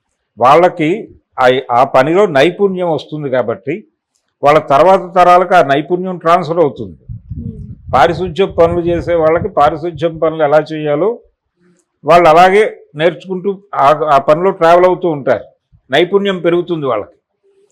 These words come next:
Speaker 1: మంత్రాలు చదివే వాళ్ళకి మంత్రాలు చదవటంలో నైపుణ్యం పెరుగుతుంది. తద్వారా వాళ్ళు మరింత నైపుణ్యంతో పనిచేస్తారు, generations together. ఇలా మాట్లాడుతున్నారు చాలామంది. అంటే, వాళ్ళు మాత్రమే ఎందుకు పనిచేయాలి, అదే నేర్పరితనం వీళ్ళ పిల్లలకి నేర్పించొచ్చు కదా.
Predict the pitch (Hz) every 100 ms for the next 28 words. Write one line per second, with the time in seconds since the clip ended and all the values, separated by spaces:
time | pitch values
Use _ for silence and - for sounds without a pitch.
0 | _ _ _ _ 117 151 190 196 196 190
1 | 185 190 180 180 180 190 175 156 175 180
2 | 180 175 175 175 175 185 160 147 160 180
3 | 180 170 151 147 147 110 80 _ _ _
4 | _ - - - _ - 139 147 170 190
5 | 196 170 165 151 147 170 170 143 156 175
6 | 180 175 156 165 156 160 147 160 131 110
7 | 127 156 165 165 165 156 _ _ 143 151
8 | 147 127 - - _ _ _ _ _ _
9 | _ _ - 135 180 196 170 175 180 170
10 | 160 147 131 131 139 123 92 76 - 120
11 | 196 156 135 147 151 131 147 180 180 190
12 | 175 185 175 175 175 165 175 165 131 175
13 | 170 165 170 165 170 175 143 156 170 170
14 | 170 165 156 156 165 151 165 165 160 165
15 | 156